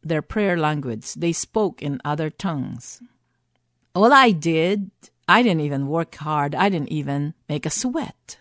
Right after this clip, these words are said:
All I did is to yield to his leading,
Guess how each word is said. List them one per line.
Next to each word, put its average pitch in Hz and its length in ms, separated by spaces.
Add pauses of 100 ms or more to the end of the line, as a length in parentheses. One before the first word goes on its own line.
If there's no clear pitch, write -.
(880)
All 214 260
I 294 160
did 156 540 (400)
is 147 180
to 151 160
yield 247 760 (320)
to 220 320 (220)
his 214 360
leading, 127 560